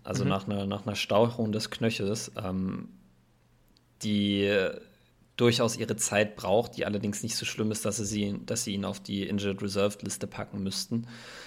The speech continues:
Speaker 1: Ähm, ich glaube auch, dieses Wochenende ist noch zu früh für ihn, aber ich bin da positiv optimistisch, dass wir ihn in der Woche danach sehen könnten.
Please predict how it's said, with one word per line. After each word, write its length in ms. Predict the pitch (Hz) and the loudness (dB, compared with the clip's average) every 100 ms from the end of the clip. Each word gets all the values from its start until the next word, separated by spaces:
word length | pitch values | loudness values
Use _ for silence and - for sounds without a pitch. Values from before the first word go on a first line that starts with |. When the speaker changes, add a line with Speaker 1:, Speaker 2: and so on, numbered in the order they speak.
| - - - - | -18 -20 -16 -2
Speaker 1:
Ähm, 320 | 98 98 98 | 2 2 0
ich 120 | - | 0
glaube 220 | - 104 | 2 6
auch, 160 | 98 104 | 6 6
dieses 640 | - 107 113 - - - | 2 0 0 0 -2 0
Wochenende 520 | 113 - 110 104 101 101 | 2 2 2 2 2 2
ist 200 | 98 - | 0 0
noch 200 | 107 - | -2 -2
zu 140 | - | -8
früh 240 | - 117 | -4 -4
für 160 | 110 110 | -2 -4
ihn, 300 | 95 98 95 | -2 -2 0
aber 380 | 90 95 92 95 | -2 -2 -2 -2
ich 260 | - - | -6 -8
bin 240 | - 95 92 | -2 -2 0
da 260 | 87 92 | -2 -4
positiv 540 | 92 - 104 98 101 - | -6 -6 -4 -4 -6 -6
optimistisch, 640 | - - 95 - - - | -6 -4 -6 -4 -6 -4
dass 200 | - - | -6 -4
wir 60 | 90 | -6
ihn 140 | 92 | -4
in 80 | 92 | -4
der 140 | 95 | -4
Woche 160 | 90 92 | -6 -6
danach 320 | 90 85 82 | -6 -6 -10
sehen 240 | - 92 | -10 -10
könnten. 340 | 95 104 - | -10 -12 -12